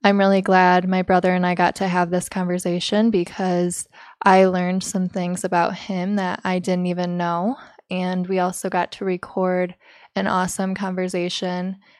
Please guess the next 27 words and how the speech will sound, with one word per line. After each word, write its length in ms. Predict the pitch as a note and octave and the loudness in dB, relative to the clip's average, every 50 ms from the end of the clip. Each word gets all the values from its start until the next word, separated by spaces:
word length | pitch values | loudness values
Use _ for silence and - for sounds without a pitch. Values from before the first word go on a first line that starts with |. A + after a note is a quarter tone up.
| _ _ - | _ _ -8
at 120 | F#3+ F#3 | -8 -6
the 100 | - F#3 | -4 -6
same 300 | - - F#3 F3+ F3+ F3+ | -6 -4 -4 -4 -4 -4
time 560 | F#3 - - F3+ F3 E3+ E3 F3+ F#3+ A3+ B3+ - | -6 -6 -8 -8 -6 -6 -6 -4 -2 -4 -4 -4
to 180 | - - G3 | -4 -4 -4
hopefully 680 | F#3 - - F#3 F3+ - - - F#3+ F#3 F#3 F3+ F3 - | -4 -2 -2 -4 -4 -2 -4 -2 0 0 0 0 0 -2
inspire 760 | F#3 F#3 F#3 F3+ - - - - F3+ F3 F3 F3 E3+ F3 F3 | -2 -4 -4 -6 -6 -8 -4 -2 -2 0 0 0 -2 -2 -4
some 240 | - - F#3+ F3+ F3 | -4 -6 -6 -6 -6
of 140 | F3 F3 F#3+ | -8 -6 -4
you 160 | F3 E3+ - | -4 -2 0
out 220 | - - - - | -2 -2 -4 -4
there. 280 | - - - A3+ A3+ G#3+ - - _ _ _ - | -4 -2 -2 -2 -4 -6 -12 -20 _ _ _ -4
This 180 | G3+ G3 - | -2 -2 -2
is 140 | G#3+ G3 G3+ | -4 -2 -2
my 180 | G3 F#3+ F#3+ F#3 | -2 -2 -2 -4
takeaway 760 | - - G3 F#3 F#3 - F#3+ F#3+ F#3 F#3 F#3 F#3 F#3 F#3 F#3 - | -4 -6 -6 -6 -4 -4 -2 -2 0 0 0 0 0 -2 -2 -4
and 220 | G3 F#3+ F#3 F#3 | -4 -6 -6 -4
reminder 640 | F#3 F#3 F#3 F3+ F3+ F3 F3 F3 F3+ F#3 F#3 F#3 F3+ | -6 -6 -6 -4 -6 -6 -4 -4 -4 -2 -2 -2 0
that 180 | F#3 F3+ - - | -2 -4 -4 -4
people 260 | - F#3+ F#3+ - F#3 | -6 -6 -2 0 0
are 160 | F#3 F3+ - | 2 2 0
always 460 | - F#3+ F3+ F3+ F3+ F3+ F#3 - - | 0 0 0 0 0 0 -2 -4 -6
fighting 560 | - - F#3+ G3 G3+ G3 G3+ G3 F#3+ F#3+ F#3 - _ _ _ _ _ _ _ - | -6 -4 -2 -2 -2 -2 -2 -2 -2 -2 -2 -4 _ _ _ _ _ _ _ 0
their 220 | G3+ G3 G3 - | 2 2 2 2
own 220 | - F#3+ F#3+ F#3 - | 0 -2 -2 -2 -4
internal 480 | F3+ F#3 F#3 F#3 - G3 F#3+ F#3 F#3 | -4 -4 -4 -4 -4 -4 -2 -2 -4
battles. 760 | F3 - F#3 F#3 F3+ F3+ G3 G#3 A3+ A#3+ A#3+ - - - - | -2 -2 -2 -2 0 0 0 0 0 0 -2 -4 -8 -12 -14